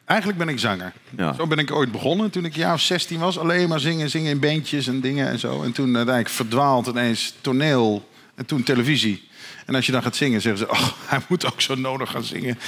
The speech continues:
Speaker 1: denk ik: "Nee, zo is het beg-, ach, laat ook maar."
Speaker 2: Ja.
Speaker 1: Dat is het een beetje.
Speaker 2: En je laatste band is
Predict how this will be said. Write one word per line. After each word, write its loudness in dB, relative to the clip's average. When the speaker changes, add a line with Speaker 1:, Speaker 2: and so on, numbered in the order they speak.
Speaker 1:
denk 4
ik: -2
"Nee, 4
zo -2
is -2
het -2
beg-, -6
ach, 0
laat 2
ook -6
maar." 0
Speaker 2:
Ja. -2
Speaker 1:
Dat 0
is 0
het -4
een -2
beetje. -2
Speaker 2:
En 2
je 6
laatste 2
band 0
is 0